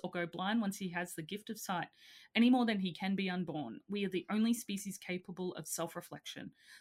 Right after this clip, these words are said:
the only species with the toxin of self-doubt written into our genetic code. Unequal to our gifts, we build, we buy, we consume. We wrap us in the illusion of material success. We cheat and deceive as we claw our way to the pinnacle of what we define as achievement,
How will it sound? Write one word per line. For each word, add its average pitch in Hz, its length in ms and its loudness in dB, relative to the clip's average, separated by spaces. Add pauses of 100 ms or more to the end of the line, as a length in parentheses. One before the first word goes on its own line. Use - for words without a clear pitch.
the - 120 0
only 208 200 2
species 208 500 -4
with 196 140 -4
the 185 40 -6
toxin - 400 -4
of 160 80 -4
self-doubt 196 640 -2
written 185 240 -2
into 185 320 -2
our 165 120 0
genetic 165 420 -6
code. 151 360 -6 (100)
Unequal 214 460 -2
to 202 140 -6
our 160 120 -6 (100)
gifts, 220 380 -6
we 175 80 -2
build, 190 420 -2
we 185 120 0
buy, 180 360 -4
we 180 80 -6
consume. 202 560 0 (400)
We 208 140 2
wrap 202 260 2 (100)
us 214 360 -2
in 196 140 2
the 185 100 0
illusion 208 420 0
of 180 140 -2
material 190 440 -6
success. - 680 -8 (340)
We 202 100 0
cheat 247 240 2
and 233 100 6
deceive 220 460 0
as 175 140 -4
we 185 80 -4
claw 196 340 -2
our 170 180 0
way 180 200 -2
to 185 120 -8
the 165 100 -4
pinnacle 196 440 -4
of 165 140 -4
what 180 120 -2
we 196 120 -2
define 180 400 -6
as 180 100 -6
achievement, 165 520 -8